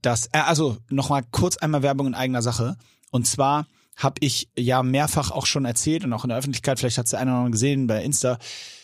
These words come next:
äh, über diese Schnelltestverfahren gesprochen. Und wir haben jetzt, Imke, wir haben den, wir haben, wir haben einfach mal, wir haben den, wie sagt man? Wir haben, äh, den, was haben wir umgedreht? Wie ist nochmal das Sprichwort?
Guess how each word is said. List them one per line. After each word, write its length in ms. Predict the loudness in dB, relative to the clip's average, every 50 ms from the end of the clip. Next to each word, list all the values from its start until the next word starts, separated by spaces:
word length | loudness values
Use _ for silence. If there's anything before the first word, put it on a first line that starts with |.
| _ _ -2
äh, 280 | 0 2 2 2 0 -2 -4 -4
über 440 | -4 -2 0 2 2 2 2 0 0 -4 -6 -12 _ _ -2
diese 200 | 0 2 2 2
Schnelltestverfahren 1000 | 2 2 2 2 0 0 0 0 0 0 -2 -2 -2 -2 -2 0 -2 0 0 -2
gesprochen. 560 | -4 -4 -2 -4 -2 -2 -2 -2 -4 -6 _ _ _ _ _ _ _ _ _ _ _ _ _ _ _
Und 100 | 0 2
wir 120 | 4 4 4
haben 100 | 4 2
jetzt, 240 | 0 0 0 -2 -2
Imke, 180 | 0 2 2
wir 80 | 2 2
haben 120 | 2 0 0
den, 240 | 0 -2 -2 -4 -4 -2
wir 100 | -2 0
haben, 80 | 0
wir 300 | 0 -2 -2 -2 -2 -2
haben 120 | 0 0 -2 -4
einfach 220 | -4 -4 -2 0 0
mal, 260 | 0 0 -2 -4 -6 -8 -8 -4
wir 80 | -2
haben 80 | -2 -2
den, 280 | -2 -2 -4 -6 -8 -12 -16
wie 120 | -16 -12 -10
sagt 140 | -8 -6 -6
man? 180 | -6 -8 -10 -12 _ _ _ _ _ _ _ _ _ -20 -20 -20 _ _ -6
Wir 160 | -2 -2 0
haben, 180 | 0 0 0 -2
äh, 240 | -2 -4 -4 -6
den, 420 | -6 -6 -6 -6 -6 -6 -8 -10 -12 _ _ _ _ _ _ _ _ _ _ _ _ _ _
was 140 | _ -8 -4
haben 100 | -4 -4
wir 60 | -4
umgedreht? 480 | -4 -4 -4 -4 -6 -6 -8 -10 -10 -10
Wie 60 | -8
ist 100 | -8 -6
nochmal 120 | -4 -4 -4
das 40 | -4
Sprichwort? 460 | -6 -6 -8 -8 -8 -8 -10 -10